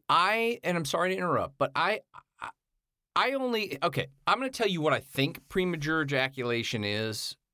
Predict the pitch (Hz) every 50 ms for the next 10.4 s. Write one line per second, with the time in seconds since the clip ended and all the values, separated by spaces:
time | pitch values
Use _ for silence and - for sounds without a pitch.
0 | _ _ _ _ _ _ - 143 143 147 156 160 165 170 170 170 151 143 170 151
1 | 151 151 147 139 135 139 131 123 123 131 139 139 127 123 117 117 113 113 - 117
2 | 117 113 101 120 120 117 110 104 - 156 147 - - 196 214 233 226 208 202 180
3 | 175 170 156 147 135 135 - - - - 131 131 131 147 147 143 139 139 165 190
4 | 190 170 160 151 139 139 127 107 98 90 87 90 - _ _ - 104 104 101 92
5 | - - _ - - 123 113 107 104 95 - _ - - - - - 170 160 156
6 | 123 117 101 92 90 85 - - - 120 107 104 95 92 92 92 101 110 135 160
7 | 127 82 - - - - - - - - 92 90 104 117 113 - - 123 123 123
8 | 123 123 143 135 120 104 95 98 120 117 - - 180 190 190 - 156 135 123 -
9 | - 117 110 107 104 95 90 - 95 92 92 87 92 90 90 - 90 85 87 -
10 | - 87 92 87 - - 92 87